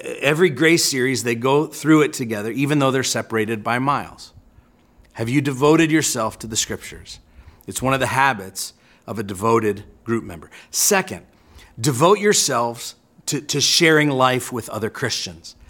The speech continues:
So, so let's look back to the text. It's, they, they devoted themselves to the apostles' teaching, and then it says they devoted themselves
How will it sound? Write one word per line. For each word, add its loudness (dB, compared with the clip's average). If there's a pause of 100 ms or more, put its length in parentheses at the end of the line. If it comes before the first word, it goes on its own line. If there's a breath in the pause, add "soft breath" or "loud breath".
(400 soft breath)
So, 2
so 0
let's 4
look 2
back 2
to -10
the -4
text. -4
It's, -10
they, 0
they 2
devoted 4
themselves 2 (360 loud breath)
to 2
the 2
apostles' 0
teaching, 0
and 2
then 4
it 0
says 2
they 4
devoted 4
themselves -2